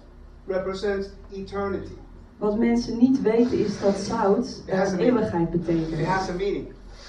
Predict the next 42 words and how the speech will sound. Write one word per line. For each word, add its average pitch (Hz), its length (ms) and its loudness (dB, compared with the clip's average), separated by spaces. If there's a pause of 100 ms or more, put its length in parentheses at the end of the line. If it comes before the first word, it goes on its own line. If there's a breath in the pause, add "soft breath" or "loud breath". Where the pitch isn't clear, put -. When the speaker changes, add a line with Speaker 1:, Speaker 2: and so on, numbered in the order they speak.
(100)
Speaker 2:
Dat - 120 0
heeft 214 260 0
een - 60 0
betekenis. 196 580 2
Speaker 1:
So 208 140 8
when 214 120 4
Yeshua 254 380 2
says, 220 460 2
"You're 214 220 0
the 185 80 -4
salt - 240 -6
of 202 120 0
the 185 140 -6
earth," 208 300 0 (200)
Speaker 2:
Dus 202 160 2
als 233 180 4
Yeshua 269 400 4
zegt 202 280 4
dat 202 120 -4
wij 208 160 4
het 208 120 -2
zout 202 280 -2
van 196 120 -6
de 190 60 -2
aarde 208 320 -4
zijn, 175 380 -2
Speaker 1:
you 208 200 0
read 254 300 4
it, - 140 -2 (440)
Speaker 2:
dan 185 100 -2
lees 208 300 2
je 269 60 -4
het, 294 260 -2
Speaker 1:
you 196 160 -8
tell 262 240 6
people 180 260 -2
about 135 240 -2
it. 127 80 -10 (220)
Speaker 2:
je - 140 -10
vertelt 220 300 4
mensen 254 360 6
erover, 240 360 0